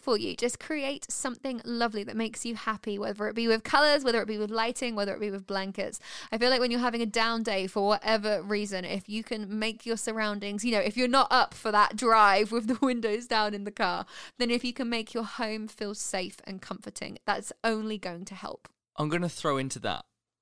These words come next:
Speaker 2: another element, which is watching films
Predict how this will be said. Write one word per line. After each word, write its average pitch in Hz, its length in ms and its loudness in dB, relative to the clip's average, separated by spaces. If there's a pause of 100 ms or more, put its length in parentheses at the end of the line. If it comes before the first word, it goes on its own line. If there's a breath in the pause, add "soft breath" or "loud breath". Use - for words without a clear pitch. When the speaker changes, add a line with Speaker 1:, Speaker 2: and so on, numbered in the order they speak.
Speaker 2:
another 120 340 0
element, 95 540 -6 (500)
which - 320 -4
is 117 400 -4 (460)
watching 160 680 -4
films 120 840 -4